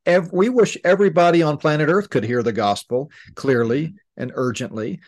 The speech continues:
Speaker 1: And, uh, you know, I, we, we don't make a ton of money off of, of the book. In fact, just this morning, literally just before we signed on, someone emailed, uh, Not by Works,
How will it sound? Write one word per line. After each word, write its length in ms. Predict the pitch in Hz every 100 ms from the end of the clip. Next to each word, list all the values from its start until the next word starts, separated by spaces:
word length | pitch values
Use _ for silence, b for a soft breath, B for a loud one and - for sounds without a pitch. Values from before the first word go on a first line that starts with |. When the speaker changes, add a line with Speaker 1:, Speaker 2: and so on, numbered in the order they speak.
| b
Speaker 1:
And, 340 | - 123 127 120
uh, 300 | 117 113 113
you 100 | 135
know, 140 | 120 117
I, 300 | 113 - -
we, 220 | 139 135
we 220 | - 127 147
don't 240 | 135 123
make 180 | 131 131
a 60 |
ton 240 | 117 143 135
of 80 | 120
money 300 | 120 139 143
off 220 | 143 143
of, 180 | 143 123 -
of 160 | 143
the 80 | 135
book. 300 | 120 139 170
In 80 | 123
fact, 260 | 131 120
just 220 | 131 139 -
this 180 | 156 147
morning, 460 | 151 185 135 151 - -
literally 480 | 127 180 143 123 127
just 320 | 101 131 -
before 300 | 135 143 139
we 120 | 139
signed 360 | 135 143 143 139
on, 300 | 170 147 156 B B B B _ -
someone 540 | - 143 135 127 123 - _ _ _ _ _
emailed, 440 | 165 156 139 135 127
uh, 100 | 127
Not 260 | 139 143
by 160 | 143 139
Works, 500 | 131 147 196 - -